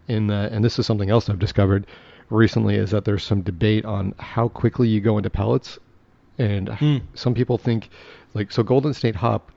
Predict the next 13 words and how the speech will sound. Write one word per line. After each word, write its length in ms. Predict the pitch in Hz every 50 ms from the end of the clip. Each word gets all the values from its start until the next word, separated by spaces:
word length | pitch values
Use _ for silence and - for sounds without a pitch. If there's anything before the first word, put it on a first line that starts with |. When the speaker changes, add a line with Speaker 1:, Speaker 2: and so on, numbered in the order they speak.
| _ _ _ - 139
Speaker 1:
s-, 180 | - - -
will 240 | 151 143 120 110 104
go 400 | 98 - 110 104 104 104 104 101
from 580 | 92 - - 117 107 101 98 98 98 98 - - - 147 82 -
picking 380 | - - 120 - - 143 147 151
the 100 | 135 131
vines, 640 | 110 110 110 107 110 113 113 113 120 120 - - - -
uh, 100 | 113 113 -
and, 440 | - 135 117 104 104 98 98 104 - -
and 240 | 123 98 95 92 -
cutting 260 | - 120 113 117 117
them 120 | 113 107
down 320 | 101 107 104 107 110 117